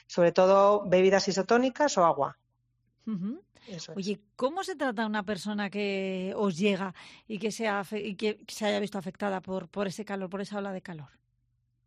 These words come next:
Speaker 1: Hombre, pues depende realmente de, de la gravedad y del estado clínico que tenga el paciente, porque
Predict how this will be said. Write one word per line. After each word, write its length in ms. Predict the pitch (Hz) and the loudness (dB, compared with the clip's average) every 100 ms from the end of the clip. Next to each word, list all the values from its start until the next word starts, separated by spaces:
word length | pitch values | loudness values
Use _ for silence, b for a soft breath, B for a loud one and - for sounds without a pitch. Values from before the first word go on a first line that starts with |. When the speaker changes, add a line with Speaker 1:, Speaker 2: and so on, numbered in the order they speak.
| _ - | _ -4
Speaker 1:
Hombre, 220 | 247 240 | 4 4
pues 160 | 202 190 | 6 4
depende 320 | 202 214 240 | 4 6 6
realmente 520 | 254 254 262 254 285 | 6 6 4 4 4
de, 580 | 254 202 196 190 185 185 | 6 6 4 4 2 0
de 140 | 214 190 | 2 2
la 120 | 185 | 4
gravedad 420 | 180 175 175 202 233 | 4 4 4 2 4
y 60 | |
del 180 | 240 196 | 4 4
estado 360 | 175 185 190 226 | 2 2 2 4
clínico 360 | 233 220 196 | 4 2 2
que 80 | 175 | 0
tenga 180 | 175 165 | -2 -2
el 60 | 156 | -4
paciente, 440 | 160 - 190 185 | -4 0 0 0
porque 560 | 175 165 180 170 170 | -2 -4 0 2 2